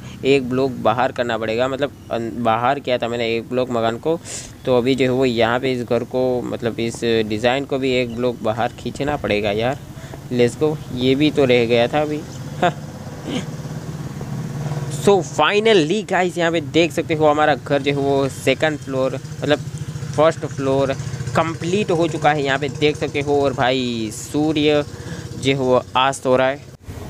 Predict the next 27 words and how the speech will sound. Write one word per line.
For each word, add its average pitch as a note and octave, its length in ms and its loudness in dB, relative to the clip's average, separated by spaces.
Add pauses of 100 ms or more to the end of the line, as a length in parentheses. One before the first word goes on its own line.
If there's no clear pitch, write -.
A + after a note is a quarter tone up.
(300)
मस्त G#3+ 360 4
view F#3 280 2
आ E3+ 140 8
रहा E3 100 6
है, E3+ 120 4
और C#3+ 480 0
भाई C3 240 0
सनसेट C3+ 760 -2
हो B2+ 100 0
रहा C3 140 0
है। C3 100 2
तो C3 160 -4
ये A#2+ 260 -2
भाई B2+ 220 2
क्या - 400 0
ही C3+ 160 2
मस्त C3+ 480 -2
अपना C3+ 320 0
घर A#2+ 240 2
लग B2+ 220 2
रहा B2+ 120 4
है B2+ 80 2
यहाँ A#2+ 240 0
से, D#3+ 220 -4 (720)
बहुत D#3+ 440 2
ही G3 80 -2
ज़्यादा F#3+ 300 4